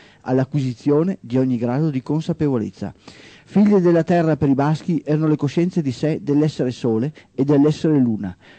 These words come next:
L'una e l'altra venivano celebrate in particola-, in particolare l'essere sole col nome di Eki veniva on-,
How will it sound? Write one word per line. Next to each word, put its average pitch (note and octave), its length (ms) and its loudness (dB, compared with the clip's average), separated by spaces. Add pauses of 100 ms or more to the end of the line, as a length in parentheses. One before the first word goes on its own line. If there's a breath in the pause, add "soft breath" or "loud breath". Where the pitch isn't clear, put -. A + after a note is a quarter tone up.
(160 soft breath)
L'una E3+ 340 4
e D#3+ 40 2
l'altra D3 560 0 (360 loud breath)
venivano F3+ 420 2
celebrate E3 560 2
in F#3 100 2
particola-, D3+ 720 0
in F3+ 140 0
particolare D#3 720 0
l'essere C#3+ 380 0
sole F3+ 300 2
col E3 160 0
nome D#3+ 300 0
di D3 260 -6
Eki D#3+ 560 -2 (360 loud breath)
veniva E3+ 400 4
on-, E3 180 2